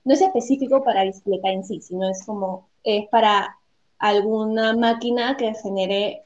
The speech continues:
movimiento rotatorio, ¿no? Porque funciona con cualquier movi-, o sea, con cualquier, eh, tipo de rueda.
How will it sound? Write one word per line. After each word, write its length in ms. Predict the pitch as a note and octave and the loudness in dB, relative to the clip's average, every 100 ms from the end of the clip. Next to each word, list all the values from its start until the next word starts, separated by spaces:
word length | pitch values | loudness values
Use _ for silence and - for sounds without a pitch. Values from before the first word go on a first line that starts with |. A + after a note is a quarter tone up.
| - | -6
movimiento 640 | G#3 G3 F#3 F#3+ F#3+ G3+ | -2 -2 -4 -4 -4 -4
rotatorio, 680 | G3+ G3 - - F3 - - | -4 -6 -8 -4 -2 -4 -10
¿no? 320 | - - C#4+ | -10 -12 -4
Porque 260 | A3 G#3+ A3 | -4 -2 -4
funciona 1000 | A3 A3+ A3+ A#3 A#3+ A#3+ A3+ G3+ G3 G3 | -2 0 2 2 2 2 0 0 -2 -4
con 160 | G3 | -4
cualquier 300 | F#3+ G3 G3 | -4 -2 -2
movi-, 260 | G#3 G#3 F#3+ - | -2 -6 -8 -12
o 80 | |
sea, 120 | G#3 - - | -16 -16 -14
con 160 | G#3 | -8
cualquier, 340 | G3 F#3+ G3+ G3 | -6 -4 -4 -4
eh, 380 | G3+ G3 F#3+ F#3 - - | -6 -8 -8 -12 -16 -14
tipo 240 | G3+ G3+ | -12 -4
de 100 | G3 | -4
rueda. 380 | F#3+ G#3 F#3 - | -2 -2 -2 -4